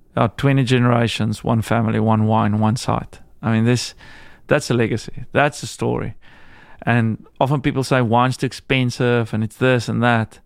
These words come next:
What is the value of a s-, singular family protecting and, and,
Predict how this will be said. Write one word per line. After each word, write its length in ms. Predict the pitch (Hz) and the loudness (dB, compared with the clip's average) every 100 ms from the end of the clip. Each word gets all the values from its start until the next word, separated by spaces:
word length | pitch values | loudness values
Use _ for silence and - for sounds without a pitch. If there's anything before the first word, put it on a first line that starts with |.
| _ - - - | _ -20 -20 -6
What 220 | - 151 | 2 2
is 260 | 175 170 - | 2 -4 -2
the 160 | 135 | -2
value 840 | 117 98 120 123 123 117 113 101 120 - _ _ _ _ - | -2 0 0 2 0 -2 -4 -6 -12 -18 _ _ _ _ -4
of 160 | 117 | -2
a 40 | 113 | -2
s-, 240 | - - - - _ _ | -6 -12 -16 -20 _ _
singular 580 | - - 151 143 135 127 | -14 -4 0 2 2 0
family 640 | - 123 120 120 117 113 - - _ - - _ - | 0 0 0 0 -2 -4 -8 -16 _ -20 -20 _ -10
protecting 640 | - 123 - 143 - 131 123 | -6 -6 0 0 0 -2 0
and, 300 | 123 113 - | 0 0 0
and, 260 | 117 110 | -2 -2